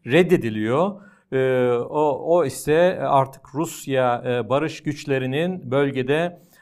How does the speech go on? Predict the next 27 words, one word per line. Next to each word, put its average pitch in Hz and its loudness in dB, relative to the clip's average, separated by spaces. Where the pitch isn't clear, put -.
tarafsız 147 2
bir 143 -10
şekilde 135 -2
yor-, 135 -2
e, 123 -4
hizmet 151 -6
etmediğini 123 -4
söyleyerek 156 2
yani, 190 2
e, 147 -4
Rusya 202 0
tepkisini 185 -2
dile 147 0
getiriyor. 135 -2
Bakın, 170 -4
e, 139 -2
Kolektif 180 -4
Güvenlik 175 0
Örgütü, 135 -2
belki 160 -2
Bağımsız 160 0
Devletler 160 -4
Topluluğu 160 -6
daha 156 4
uzun 151 -8
sürebilir 160 -6
ama 175 -2